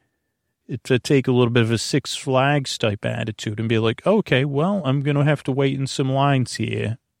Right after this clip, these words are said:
And you could reduce that by using Len Testa's, uh, Lines app, you know, fri-, you know, a good friend of, uh, like, we, we like Len.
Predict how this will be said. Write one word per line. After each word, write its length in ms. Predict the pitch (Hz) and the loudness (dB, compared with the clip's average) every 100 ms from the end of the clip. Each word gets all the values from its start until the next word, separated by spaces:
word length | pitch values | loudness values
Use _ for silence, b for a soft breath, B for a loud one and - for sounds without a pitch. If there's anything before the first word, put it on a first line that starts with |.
| _ _ _ _ _ _ _ _ _ _ _ _ _ | _ _ _ _ _ _ _ _ _ _ _ _ _
And 440 | 135 127 120 117 | -2 2 2 2
you 100 | 131 | 2
could 140 | 147 135 | 2 2
reduce 540 | 135 123 196 220 - | 2 2 2 2 0
that 260 | 127 113 - | 0 2 2
by 100 | 123 | 2
using 500 | 117 123 120 123 117 | 2 0 2 2 4
Len 220 | 120 117 | 4 2
Testa's, 760 | - 131 113 - 123 107 - | 2 0 0 -2 -2 -2 -2
uh, 200 | 120 110 | -2 -2
Lines 640 | 113 113 127 135 135 143 123 | -2 0 2 4 4 2 0
app, 460 | 113 110 107 110 - | 0 -2 -4 -6 -4
you 140 | 123 | -4
know, 200 | 113 110 | -2 -4
fri-, 360 | 113 - 127 120 | -8 -4 -4 -2
you 160 | 117 | -2
know, 160 | 120 110 | -2 -4
a 60 | 117 | -4
good 200 | 131 131 | -4 -2
friend 380 | - 131 120 | 0 0 2
of, 260 | 117 101 107 | 2 0 0
uh, 280 | 117 110 117 117 120 123 120 | -2 0 -2 -4 -4 -4 -4
like, 380 | 120 113 107 - | -2 0 -2 -4
we, 240 | 120 120 | -4 -4
we 200 | 120 123 | 0 2
like 360 | 120 117 110 - 131 | 2 2 0 -2 -10
Len. 840 | 120 120 117 113 113 104 110 123 | -8 -4 0 2 2 0 -4 -8